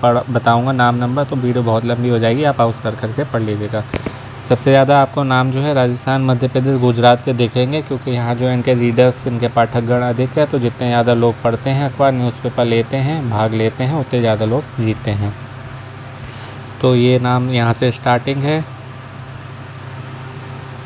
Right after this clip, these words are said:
राजस्थान की लिस्ट है पहले, फिर गुजरात की आएगी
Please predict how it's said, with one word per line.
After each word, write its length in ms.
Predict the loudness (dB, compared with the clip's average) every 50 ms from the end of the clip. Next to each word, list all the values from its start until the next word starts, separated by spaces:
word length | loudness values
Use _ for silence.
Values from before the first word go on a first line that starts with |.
| -12 -12 -12 -12 -12 -10 -10 -12 -12 -12 -10 -8
राजस्थान 640 | -4 0 0 0 2 0 -2 -2 0 0 0 0 0
की 140 | -2 -2 0
लिस्ट 320 | 0 0 0 -2 -2 0
है 100 | 0 0
पहले, 320 | 2 2 0 2 2 0 -2
फिर 220 | -2 -2 -2 -2 0
गुजरात 460 | 0 2 2 4 4 4 2 0 -2
की 100 | 0 0
आएगी 360 | 2 2 2 2 0 0 -2